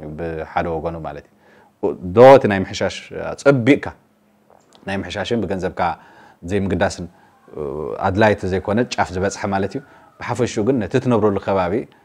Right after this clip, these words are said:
መሃብን ካብቲ ናቱ ቢዝነስ ከዓ ተኸፋሊ ምዃንን ናትካ ቢዝነስ መስሪትካ ከዓ፣ እ፣ ክትብልፅግ ከለኻ ሰናይ ነገር እዩ ማለት እዩ። ስለዚ፣ እ፣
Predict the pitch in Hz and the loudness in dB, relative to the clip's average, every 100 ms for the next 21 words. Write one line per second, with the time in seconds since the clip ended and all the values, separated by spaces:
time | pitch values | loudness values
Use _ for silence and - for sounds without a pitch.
0 | _ _ _ 98 110 101 104 101 156 - | _ _ _ -2 0 4 4 4 -4 -8
1 | _ _ _ - _ _ 104 95 123 107 | _ _ _ -20 _ _ -4 -2 0 -2
2 | 101 85 107 104 101 101 104 - 98 123 | -2 -4 -2 -2 -4 -6 -8 -8 -2 2
3 | 123 110 - 98 123 - - 101 104 120 | 4 2 0 -2 -2 -10 -12 -4 -2 0
4 | 101 101 107 - - - 95 95 - 98 | 0 0 -4 -6 -14 -16 -12 -10 -8 -6
5 | 101 101 87 - - - - _ - 85 | -4 -4 -6 -8 -20 -20 -20 _ -4 -2
6 | 78 78 71 - 101 98 110 - - 110 | -2 -4 -6 -8 -10 -4 -4 -4 -4 -4
7 | 117 - - - 107 95 87 80 - 82 | -4 -12 -16 -10 -6 -6 -6 -8 -10 -10
8 | - 73 127 - _ - - 104 110 120 | -14 -16 -18 -20 _ -20 -10 0 2 2
9 | - - 92 | 0 -2 -2